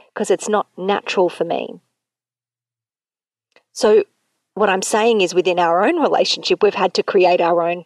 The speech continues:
parameters around that because I'm not gonna pack the wa-, dish-, the dishwasher the way he packs the dishwasher.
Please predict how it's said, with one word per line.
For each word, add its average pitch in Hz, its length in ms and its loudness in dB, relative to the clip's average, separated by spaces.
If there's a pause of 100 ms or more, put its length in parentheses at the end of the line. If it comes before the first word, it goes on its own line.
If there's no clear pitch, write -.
(140)
parameters 185 720 0 (120)
around 185 360 0
that - 420 -4 (500)
because 214 380 -2
I'm 226 160 0
not 247 160 0
gonna 294 140 0
pack - 260 -8
the 160 80 -2
wa-, 156 80 -2 (100)
dish-, - 320 -6
the - 60 0
dishwasher 160 440 -2
the 160 80 2
way 156 120 0
he 156 160 -6
packs - 280 -8
the 165 80 -2
dishwasher. - 580 -6